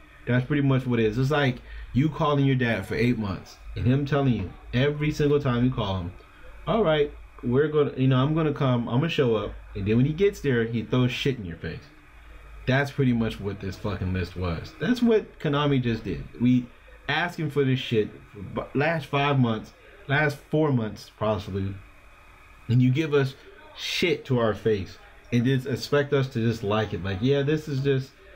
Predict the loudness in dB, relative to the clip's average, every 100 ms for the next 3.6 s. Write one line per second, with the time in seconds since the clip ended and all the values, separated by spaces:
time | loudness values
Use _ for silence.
0 | -20 -6 -2 -2 -2 -6 -4 -4 -4 -4
1 | -2 0 0 2 2 -2 -6 -6 -4 0
2 | -2 0 -2 -2 -6 -2 -2 0 0 2
3 | 2 -2 -2 0 0